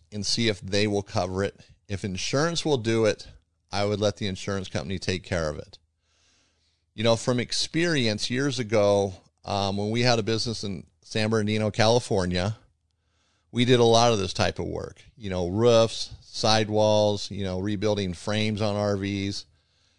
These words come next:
And it's never as straightforward as it seems, because once you pull that side off, then you see all the problems.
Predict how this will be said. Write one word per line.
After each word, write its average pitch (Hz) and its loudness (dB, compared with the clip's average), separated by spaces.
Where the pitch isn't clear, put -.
And 113 2
it's 107 -2
never 160 2
as 120 2
straightforward 120 2
as 101 -2
it - -8
seems, 95 -2
because 107 -4
once 131 -2
you 170 -6
pull 147 2
that 120 2
side 113 2
off, 90 0
then 110 -2
you 123 -2
see 110 -2
all 117 6
the 113 -2
problems. 73 -2